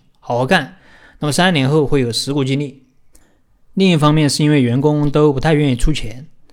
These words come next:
那这个问题呢，我们也和老板聊过，啊，我们的看法也基本上是一致的。收钱啊，不是目的，老板也不差这个钱。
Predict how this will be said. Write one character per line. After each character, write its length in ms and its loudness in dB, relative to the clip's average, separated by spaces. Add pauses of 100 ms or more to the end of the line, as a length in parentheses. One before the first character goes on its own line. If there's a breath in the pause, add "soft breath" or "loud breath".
(140)
那 100 -4
这 120 0
个 100 4
问 140 2
题 80 -2
呢， 80 0
我 140 -2
们 120 -2
也 140 -2
和 140 -6
老 120 -2
板 140 -2
聊 200 -6
过， 340 -6 (420 soft breath)
啊， 140 -4
我 280 0
们 160 0
的 160 2
看 280 -2
法 200 -8
也 280 -8
基 240 -6
本 100 -2
上 140 -2
是 140 -8
一 100 -6
致 220 -4
的。 180 -20 (420)
收 260 2
钱 200 -4
啊， 60 -6
不 120 -6
是 100 -2
目 200 0
的， 240 -12 (160)
老 200 2
板 160 2
也 80 -2
不 80 -10
差 220 -4
这 80 -4
个 80 -4
钱。 180 -14